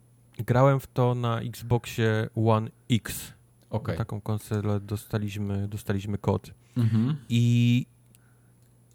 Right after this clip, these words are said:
Speaker 1: obserwuję tę grę od jakiegoś, od jakiegoś czasu, ponieważ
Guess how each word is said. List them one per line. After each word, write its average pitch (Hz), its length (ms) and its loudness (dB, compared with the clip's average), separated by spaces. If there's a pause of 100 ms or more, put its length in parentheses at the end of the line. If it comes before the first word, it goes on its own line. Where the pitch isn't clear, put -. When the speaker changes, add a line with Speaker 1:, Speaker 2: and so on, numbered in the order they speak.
Speaker 1:
obserwuję 143 480 4
tę 175 160 0
grę 160 220 6
od 151 100 2
jakiegoś, 147 500 0
od 131 180 -6
jakiegoś 135 380 0
czasu, 131 560 2
ponieważ 120 440 -2